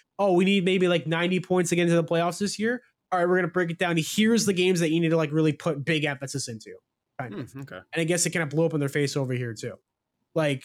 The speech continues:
Speaker 1: the game when I went to go see them play, like, Wayne Simmons scored, Ilya Mikheyev scored, like, guys who are bottom six, like,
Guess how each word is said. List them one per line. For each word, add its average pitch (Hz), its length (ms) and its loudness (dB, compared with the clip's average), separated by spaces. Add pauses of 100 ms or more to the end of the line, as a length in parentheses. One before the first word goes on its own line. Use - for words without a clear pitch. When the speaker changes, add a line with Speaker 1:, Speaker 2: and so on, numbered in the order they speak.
(100)
Speaker 1:
the 160 180 0
game 175 220 2
when 185 120 2
I 190 100 0
went 196 140 0
to 190 60 0
go 185 100 4
see 185 160 0
them 175 200 2
play, 208 400 0
like, 160 160 0
Wayne 170 300 2
Simmons 185 380 2
scored, 185 480 2
Ilya 185 240 4
Mikheyev 175 500 0
scored, 185 400 2
like, 156 180 0 (280)
guys 214 260 2
who 214 80 4
are 190 80 6
bottom 175 420 2
six, - 460 -2
like, 139 200 -4